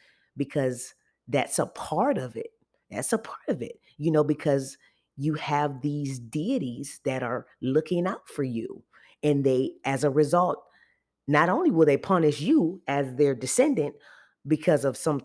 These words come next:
you know, some, you know, they're not impressed with or something you did to displease them, but they'll punish those who try to, you know, harm you.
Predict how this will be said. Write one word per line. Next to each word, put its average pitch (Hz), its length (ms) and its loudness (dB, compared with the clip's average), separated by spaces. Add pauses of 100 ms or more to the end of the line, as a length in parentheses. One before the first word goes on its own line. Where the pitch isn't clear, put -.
you 143 180 -4
know, 117 200 -4
some, 139 340 -2
you 135 120 -2
know, 131 100 0
they're 131 140 0
not 123 180 -2
impressed 123 420 -6
with 131 200 -2
or 127 40 -4
something 131 300 -6
you 135 80 -4
did 135 220 -2
to 139 60 -4
displease 127 480 -4
them, 165 260 -2 (320)
but 151 100 2
they'll 143 140 4
punish 180 420 -2
those 143 240 2
who 147 100 -6
try 131 220 -4
to, 98 220 -8 (480)
you 147 120 2
know, 127 120 0
harm 139 320 0
you. 170 400 0